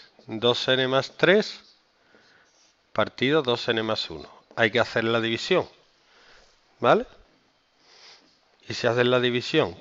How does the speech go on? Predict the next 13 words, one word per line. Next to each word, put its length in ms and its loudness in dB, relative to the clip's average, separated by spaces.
cabe 320 4
a 80 8
uno 340 4
y 100 -2
te 140 -2
sobran 520 -2
dos. 360 -2
Entonces, 800 -4
recordando 840 0
que 280 0
dividendo 840 -2
partido 560 0
divisor 540 -2